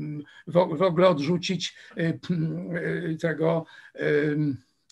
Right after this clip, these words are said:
mecenasa, który został kapo w Oświęcimiu, od którego właściwie powieść się zaczyna,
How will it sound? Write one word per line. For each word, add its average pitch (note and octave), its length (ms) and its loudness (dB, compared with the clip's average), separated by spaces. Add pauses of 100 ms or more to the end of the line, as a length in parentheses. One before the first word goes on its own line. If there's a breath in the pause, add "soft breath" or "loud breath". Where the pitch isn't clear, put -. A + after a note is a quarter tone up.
(160 loud breath)
mecenasa, F3+ 720 4
który E3 260 2
został E3 400 2
kapo E3+ 400 2
w E3 60 -6
Oświęcimiu, F3 840 0
od D#3 120 -6
którego D3+ 340 -2
właściwie E3 320 -8
powieść E3 360 -2
się E3+ 100 -4
zaczyna, D#3+ 560 0